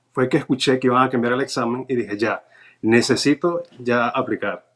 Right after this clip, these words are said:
Y así fue, el veintiséis de julio dije, "Ya, este día es", y apliqué.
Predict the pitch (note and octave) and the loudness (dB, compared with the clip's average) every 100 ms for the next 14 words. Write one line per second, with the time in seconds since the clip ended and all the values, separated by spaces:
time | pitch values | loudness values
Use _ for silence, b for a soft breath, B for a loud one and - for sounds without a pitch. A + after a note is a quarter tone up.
0 | _ _ _ _ _ _ _ _ - - | _ _ _ _ _ _ _ _ -16 -12
1 | - B2+ - D#3 G#3 G3 C3 A#2+ B2+ B2 | 2 4 4 4 4 2 0 0 0 -2
2 | - B2+ C#3 D3 D3 D3+ D3 B2+ A2+ A#2+ | -4 -2 -2 0 0 0 -2 -6 -6 -6
3 | A#2+ G#2+ G2+ - _ b b b b - | -4 -6 -8 -10 _ b b b b -6
4 | A#2+ D3+ D3 D3+ D#3 G3+ G3+ - _ _ | -2 4 4 6 4 0 -6 -18 _ _
5 | D#3+ C#3 B2 A2+ G#2 G2+ _ _ _ _ | -8 -4 -4 -4 -10 -12 _ _ _ _
6 | _ _ C3 - A#2+ C#3+ B2+ | _ _ 0 0 0 0 -4